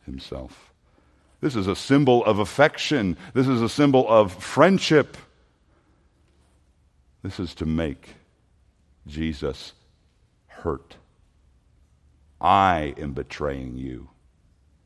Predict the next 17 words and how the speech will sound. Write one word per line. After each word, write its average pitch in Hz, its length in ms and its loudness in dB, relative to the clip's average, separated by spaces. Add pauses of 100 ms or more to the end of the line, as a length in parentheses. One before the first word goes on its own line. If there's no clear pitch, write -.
You, 73 560 -2 (240)
your 69 180 -8
close, 90 720 -6
most 71 380 -12
trusted 87 680 -8
disciple. - 600 -14 (1120)
I 71 600 0 (220)
am 67 200 -10
rejecting 64 720 -10 (180)
you. 65 440 -12 (1120)
And 69 80 -8
I 78 60 -4
want 80 260 -4
you 71 60 -8
to 65 120 -12
know 67 440 -6
how - 320 -14